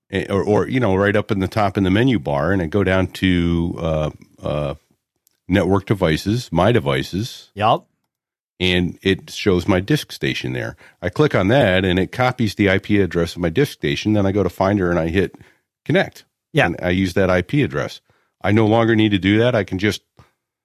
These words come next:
Speaker 1: go to my, uh, one sixty-eight dot four.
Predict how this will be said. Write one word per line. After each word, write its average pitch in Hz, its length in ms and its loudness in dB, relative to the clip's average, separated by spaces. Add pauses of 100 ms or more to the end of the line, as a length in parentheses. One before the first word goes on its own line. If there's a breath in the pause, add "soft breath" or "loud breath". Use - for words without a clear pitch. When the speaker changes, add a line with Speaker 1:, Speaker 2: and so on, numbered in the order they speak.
(360)
Speaker 1:
go 101 160 4
to 101 320 0
my, 92 300 0 (140)
uh, 85 60 -4 (100)
one 98 500 -2 (360)
sixty-eight 101 580 -2
dot 98 200 0
four. 120 300 -4